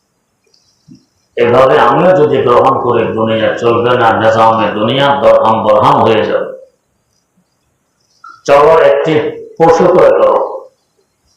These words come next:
নিজস্ব পশু ক্রয় করে আমার নামে এটার জান উৎসর্গ করে দাও, ওটার জানকে আমি তোমার জান হিসাবে কবুল করে নেব।" মিনার ময়দানে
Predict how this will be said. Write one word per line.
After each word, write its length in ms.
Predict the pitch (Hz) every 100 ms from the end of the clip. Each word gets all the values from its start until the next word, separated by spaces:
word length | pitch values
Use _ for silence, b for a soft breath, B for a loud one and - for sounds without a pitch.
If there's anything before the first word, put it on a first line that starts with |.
| _ _ _ 403 427 - _ _ _ 113
নিজস্ব 580 | 113 127 123 - 151
পশু 560 | 151 147 - - 151 151
ক্রয় 280 | 147 147 170
করে 240 | 165 160
আমার 380 | - - 147 151
নামে 480 | 151 170 170 175 139
এটার 340 | 131 123 123
জান 440 | 120 127 - - 151
উৎসর্গ 480 | - 143 139 135
করে 140 | 117 110
দাও, 400 | 113 - - - - _ _ _ _ _ _ _ _ _ _ _ _ _ _ 143
ওটার 480 | 147 151 151 151
জানকে 760 | 131 131 - 165 160 - 185 175
আমি 380 | 165 165 151 151
তোমার 420 | 156 180 196 180
জান 260 | - - -
হিসাবে 300 | 139 151 170
কবুল 420 | 139 113 - 110
করে 200 | 101 98
নেব।" 180 | 92 - - - - - - - - - - - - - - - _ _ _ _ _ _ _ - 117
মিনার 360 | 123 120 113
ময়দানে 500 | 110 110 107 107 -